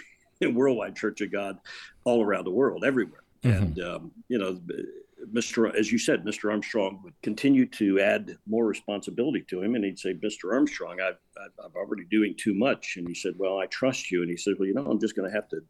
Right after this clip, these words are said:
Speaker 1: delegate this to somebody else." And he says, "That's fine. That's, that's fine. You'll just delegate it to somebody good." And so he trusted in that way. But one of the most fascinating discussions I had with Ellis was on an evening when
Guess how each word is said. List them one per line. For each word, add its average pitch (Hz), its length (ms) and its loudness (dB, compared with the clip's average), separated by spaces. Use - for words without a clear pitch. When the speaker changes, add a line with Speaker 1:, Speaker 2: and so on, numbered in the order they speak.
Speaker 1:
delegate 95 440 0
this 85 180 -4
to - 80 -16
somebody 92 380 0
else." 98 220 0
And 95 80 -2
he 90 40 -4
says, 95 220 0
"That's 117 180 0
fine. 117 300 4
That's, 101 200 -2
that's 110 180 -2
fine. 95 300 0
You'll 104 120 2
just 101 220 -6
delegate 95 360 0
it - 140 -20
to - 60 -14
somebody 85 300 -2
good." 90 320 2
And 85 220 -6
so 92 200 2
he 87 80 6
trusted - 460 -2
in 87 160 0
that 82 240 -10
way. 98 200 2
But 87 240 -8
one 120 200 4
of 190 60 2
the 160 60 2
most 113 220 4
fascinating 98 600 -4
discussions 82 920 -8
I 92 140 -4
had 92 540 -4
with 104 260 2
Ellis 90 440 -2
was 92 720 -2
on 110 140 4
an 98 120 2
evening 110 480 4
when 92 340 -2